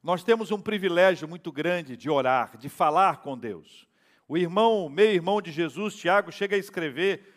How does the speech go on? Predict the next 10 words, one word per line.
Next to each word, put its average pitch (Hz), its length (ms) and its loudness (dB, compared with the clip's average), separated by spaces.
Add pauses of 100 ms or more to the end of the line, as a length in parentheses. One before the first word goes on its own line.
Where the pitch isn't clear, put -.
(160)
na 151 160 -4
sua 196 220 -2
epístola, 170 600 -6
capítulo 156 480 -8
cinco, 202 360 -8
ele 170 120 -6
diz 185 220 -12
que 202 100 -10
muito 214 380 -6
pode, 196 500 4